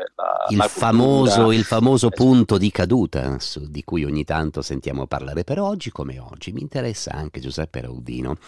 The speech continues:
Speaker 2: prima di addentrarci nella sua, nella storia del Quintetto d'estate,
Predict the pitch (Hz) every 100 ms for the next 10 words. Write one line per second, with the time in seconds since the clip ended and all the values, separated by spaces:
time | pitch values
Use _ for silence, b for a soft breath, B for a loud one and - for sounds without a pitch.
0 | B B B B - 87 71 65 67 65
1 | 65 64 69 76 - 69 64 62 64 -
2 | 67 65 62 62 60 - - 67 73 60
3 | 55 64 - 62 60 69 - 60 67 -
4 | 57 50 50 -